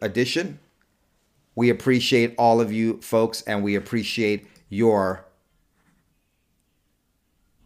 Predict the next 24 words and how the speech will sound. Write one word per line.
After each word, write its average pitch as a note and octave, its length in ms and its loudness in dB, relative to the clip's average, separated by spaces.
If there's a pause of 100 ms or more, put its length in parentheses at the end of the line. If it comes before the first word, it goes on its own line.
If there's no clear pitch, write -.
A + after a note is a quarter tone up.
(200)
support D#3+ 480 2
of D#3+ 80 2
this C#3 120 0
program. A#2+ 360 4
I G#2+ 60 0
mean, A2 140 0
you C3 80 2
make C#3 180 2
this B2+ 120 -2
program B2 380 2
possible, G#2 640 -2 (380)
uh, G2 240 -2 (100)
by G#2 440 2
your G2+ 440 -2
monetary G#2 440 -2
support G2+ 440 -2
and F#2+ 280 -4
your F#2 300 -4
subscription. - 680 -8 (680)
Now, C#3 160 8
today D3 260 8
is - 320 2
May C3+ 220 4
sixteenth, C#3 640 0